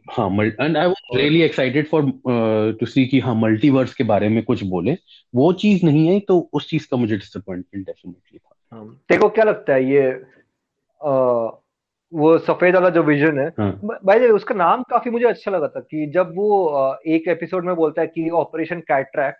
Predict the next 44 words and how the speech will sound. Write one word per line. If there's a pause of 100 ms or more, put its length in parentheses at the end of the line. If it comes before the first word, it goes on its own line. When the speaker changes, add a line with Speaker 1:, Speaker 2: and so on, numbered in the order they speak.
(100)
Speaker 1:
हाँ। (240)
Speaker 2:
it's
a
very
nice
play
on
words (100)
कि
मतलब
Speaker 1:
हाँ।
Speaker 2:
ये
क्योंकि
विजन
है,
वो (180)
सफेद
कलर
का
विजन
Speaker 1:
हाँ,
Speaker 2:
है,
Speaker 1:
हाँ,
Speaker 2:
इसलिए
Speaker 1:
हाँ,
Speaker 2:
कैटरैक्ट।
Speaker 1:
हाँ,
हाँ,
हाँ,
व्हाइट
कलर
Speaker 2:
<laughs>
वो
Speaker 1:
का।
Speaker 2:
काफी (840)
Speaker 1:
हाँ,
that
was
a
good
medical
Speaker 2:
तो
पर
Speaker 1:
joke।